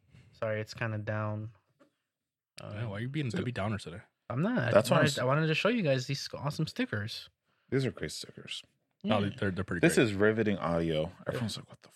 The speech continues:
Speaker 1: I
Speaker 3: fuck?"
Speaker 1: apologize,
Speaker 2: <laughs> Yeah, why?
Speaker 1: podcast. I apologize.
Speaker 3: Just
Speaker 2: Why are
Speaker 3: listen.
Speaker 2: we listening
Speaker 3: Just
Speaker 2: to
Speaker 3: listen
Speaker 2: this
Speaker 3: to
Speaker 2: shit?
Speaker 3: us breathing.
Speaker 2: Yeah, right. <laughs>
Speaker 1: They're nice stickers.
Speaker 3: This is
Speaker 1: Uh,
Speaker 3: so
Speaker 1: hit me up.
Speaker 3: nice.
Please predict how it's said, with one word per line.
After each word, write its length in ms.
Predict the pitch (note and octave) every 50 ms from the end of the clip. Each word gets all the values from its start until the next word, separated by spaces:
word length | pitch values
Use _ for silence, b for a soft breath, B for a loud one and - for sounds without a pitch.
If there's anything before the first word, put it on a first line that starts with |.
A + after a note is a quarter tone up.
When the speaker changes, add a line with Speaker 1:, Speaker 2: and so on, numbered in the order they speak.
| - - -
Speaker 1:
I 40 | -
Speaker 3:
fuck?" 60 | A#2+ -
Speaker 1:
apologize, 540 | C#3+ C#3 C#3 C#3 C3+ B2+ C3 A#2+ A#2 A2+ -
Speaker 2:
<laughs> 60 | -
Yeah, 120 | C3+ B2
why? 100 | C#3 D3
Speaker 1:
podcast. 280 | C3 A#2+ A#2 A#2 - -
I 40 | B2
apologize. 480 | A#2+ - - B2 A#2+ A#2 A#2+ A2+ A#2
Speaker 3:
Just 240 | A#2 F#2+ - - -
Speaker 2:
Why 60 | G2+
are 20 | G2
Speaker 3:
listen. 180 | C3+ F3 G#3
Speaker 2:
we 80 | G3+ C3+
listening 260 | A#2 B2 C#3+ - G#2
Speaker 3:
Just 60 | G2+ G#2
Speaker 2:
to 60 | A2+
Speaker 3:
listen 160 | G2+ F#2 B2
Speaker 2:
this 80 | A2+ -
Speaker 3:
to 60 | - G#2+
Speaker 2:
shit? 40 | G#2+
Speaker 3:
us 120 | G2+ - -
breathing. 560 | - - F2 F2 F2 E2 D#2+ D#2 D2+ D2 - _ _ -
Speaker 2:
Yeah, 140 | - G2+ G2 - - - A2 - - - - -
right. 500 | C3 B2+ - - C#3+ B2+ - - B2+ B2 -
<laughs> 80 | - -
Speaker 1:
They're 100 | A#2+ A#2
nice 240 | B2 C3 D3 C#3+ -
stickers. 420 | - D3 C#3+ - - D3 D#3 D#3+ -
Speaker 3:
This 40 | -
is 60 | B2
Speaker 1:
Uh, 200 | B2+ C3 C3 C3
Speaker 3:
so 60 | A#2
Speaker 1:
hit 140 | C3 E3 E3+
me 140 | F#3 F3+ F3
up. 120 | E3+ F3
Speaker 3:
nice. 300 | G3 G3 - - - -